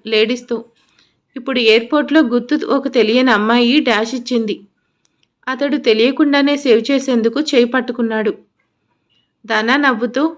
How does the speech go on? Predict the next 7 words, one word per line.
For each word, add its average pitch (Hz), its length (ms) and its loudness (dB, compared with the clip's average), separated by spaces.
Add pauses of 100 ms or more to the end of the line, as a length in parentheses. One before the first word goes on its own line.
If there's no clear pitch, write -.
బాస్ 226 360 0
వైపు 269 220 0
చూశాడు. 240 560 -2 (1000)
విక్రమ్ 311 460 0
ఆమెను 247 280 4
చూసి 240 380 0
ఆశ్చర్యపోయాడు. 247 920 2